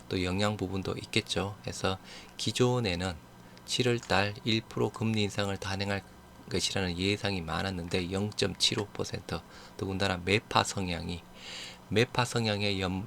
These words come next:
연방, 네, 준비은행 총재, 야, 네, 연방 위원들이, 네, 연준 위원들이, 네, 영점칠오를 지지한다. 네, 불러도도 영점칠오.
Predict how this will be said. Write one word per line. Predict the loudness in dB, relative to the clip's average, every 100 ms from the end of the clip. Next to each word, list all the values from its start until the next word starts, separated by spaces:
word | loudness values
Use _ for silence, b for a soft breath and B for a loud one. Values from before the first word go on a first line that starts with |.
| 0
연방, | 2 2 0 -2 -4 -4
네, | -2 -2
준비은행 | -2 0 2 0 -4
총재, | -4 -2 0 0 -2 -4 -6
야, | -6 -4
네, | -2 -4 -6 B B -2 0
연방 | 2 4 2
위원들이, | 2 0 -2 -4 -4 -6 -18 -12
네, | -10 -10 -14 B B B B B B B B
연준 | 6 6 6 6
위원들이, | 4 4 2 0 -2
네, | 0 0 0 -2 2
영점칠오를 | 4 4 2 0 -2 0 2 2 2 0
지지한다. | -2 -2 0 -2 -2 -4 -4
네, | -6 -6
불러도도 | 2 6 8 6 4 2 2 2
영점칠오. | 0 -2 -2 -4 0 0 0